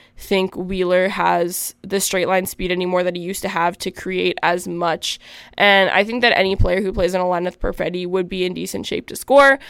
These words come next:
Um, so I, I think that they would still be able to contribute, but if this team wants to compete at the level I know they want to, which is playoff level hockey, I don't think that line can stay together. And I think it also means disbanding,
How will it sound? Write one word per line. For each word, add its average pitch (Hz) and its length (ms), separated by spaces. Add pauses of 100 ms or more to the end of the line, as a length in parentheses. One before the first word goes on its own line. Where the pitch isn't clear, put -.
(200)
Um, 202 380
so 202 160
I, 190 260
I 196 80
think 196 160
that 190 80
they 185 140
would 180 120
still 175 140
be 175 100
able 170 140
to 180 100
contribute, 208 560
but 190 140
if 190 100
this 190 200
team 185 200
wants 185 220
to - 80
compete 202 340
at 180 120
the 185 80
level 175 240
I 175 100
know 170 160
they 160 140
want 165 300
to, 185 120
which 160 240
is 175 240 (320)
playoff 175 300
level 180 260
hockey, 233 460
I 196 160
don't 185 340
think 185 160
that 185 160
line 175 240
can 185 140
stay 170 240
together. 202 400
And 196 80
I 185 80
think 185 240
it 175 80
also 190 260
means 185 320
disbanding, 180 800